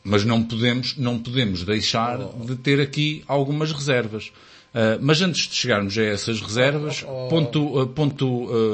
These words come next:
Speaker 1: eh, eh, um ponto essencial para nós é, ehm, nós temos muita pouca capacidade de reação a este tipo de projetos. O Carlos falava de que, eh, isto ainda vai passar por relevante interesse público municipal,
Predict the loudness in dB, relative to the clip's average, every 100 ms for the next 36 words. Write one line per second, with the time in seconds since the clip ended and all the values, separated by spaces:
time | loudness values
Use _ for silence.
0 | 2 0 0 -4 -6 -8 -8 -10 -12 -18
1 | -20 _ _ -10 -2 0 0 -2 -4 -6
2 | -8 -6 -4 0 0 2 0 0 0 0
3 | 0 0 2 2 2 0 -2 -4 -10 -20
4 | -20 -20 -20 -20 -2 2 4 4 4 2
5 | 0 -2 -4 -8 -12 _ _ _ _ _
6 | _ -4 0 2 0 2 4 4 2 2
7 | 2 0 -6 -2 -4 -4 -6 -6 -4 -2
8 | -2 0 0 0 -2 2 4 4 2 -2
9 | -2 -2 -8 -14 -2 0 0 -2 -8 -8
10 | -10 -8 -4 -4 -6 -12 -18 -18 _ -20
11 | -20 -16 -16 0 0 0 -2 2 4 4
12 | 2 -8 -10 -10 -10 -10 -12 -10 -12 -12
13 | -8 -4 -2 -2 -4 -4 -6 -8 -12 -8
14 | -6 -4 -6 -4 -6 -6 -8 -6 -6 -4
15 | -4 -4 -8 -2 2 2 2 -2